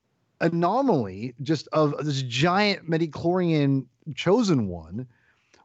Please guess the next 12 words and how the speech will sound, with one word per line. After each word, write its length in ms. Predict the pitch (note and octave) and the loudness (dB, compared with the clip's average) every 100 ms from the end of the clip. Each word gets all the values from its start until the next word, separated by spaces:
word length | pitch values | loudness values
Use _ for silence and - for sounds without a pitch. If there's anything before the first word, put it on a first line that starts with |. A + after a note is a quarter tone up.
| F#3+ | 0
was 200 | D4 D4 | 2 2
a 60 | |
big 280 | A#3+ D#4 B3+ | 2 0 2
deal, 380 | D#4 F4 D#3 - _ _ _ _ _ - | 0 2 0 -4 _ _ _ _ _ -6
because 500 | F#3 A3 G#3+ F#3 - | -2 4 4 2 -2
that 180 | D#3+ A#3+ | 2 4
was 140 | C#4+ | 4
the 60 | C4+ | 2
whole 180 | G#3+ A3+ | 0 -2
point 520 | - - A3 G#3+ C#3+ | -4 -8 -4 -4 -6
that 160 | D#3+ C#3+ | -10 -4
George 460 | F#3+ G3+ F#3 D3 | 2 4 2 -2